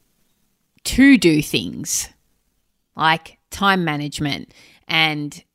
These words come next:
how to make decisions and how to move forward, right? Like how to basically get you taking action. So that is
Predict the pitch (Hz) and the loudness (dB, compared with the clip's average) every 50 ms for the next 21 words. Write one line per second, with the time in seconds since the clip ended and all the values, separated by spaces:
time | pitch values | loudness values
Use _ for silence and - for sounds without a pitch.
0 | _ - - - 180 175 175 175 175 165 - 185 175 - - 202 180 160 165 156 | _ -14 -4 -2 0 0 0 -2 -4 -4 -6 -8 -8 -4 -2 -2 -2 0 0 0
1 | 143 143 143 143 - 151 147 143 143 143 - _ _ _ _ _ _ _ _ _ | 0 -2 -2 -2 -2 -2 -2 0 -2 -2 -4 _ _ _ _ _ _ _ _ _
2 | _ _ _ _ _ - - 202 208 202 196 190 180 175 165 - - - 156 151 | _ _ _ _ _ -8 -2 0 2 2 2 2 2 0 0 -2 -2 -2 0 0
3 | 143 135 120 117 - 180 151 151 156 151 175 170 - 226 254 247 208 - 160 165 | 0 -2 -6 -10 -12 -4 -2 -2 0 0 -2 -6 -2 0 0 0 2 0 -2 -4
4 | - - 156 - 135 - 139 - 147 135 - 117 143 - - - - - - - | -4 -4 -8 -8 -8 -10 -4 -4 -4 -4 -4 -6 -8 -6 -8 -8 -8 -10 -10 -10
5 | 69 73 - - - - - 67 - - - - - - - - - _ - 202 | -10 -10 -8 -4 -4 -4 -4 -6 -8 -12 -14 -16 -18 -20 -20 -20 -18 _ -2 -2
6 | 190 185 - 190 185 220 254 - - - 220 220 208 202 196 196 190 185 180 - | -2 0 0 2 2 2 0 0 -4 -6 -4 -2 0 0 0 0 -2 -2 -2 -4
7 | - | -4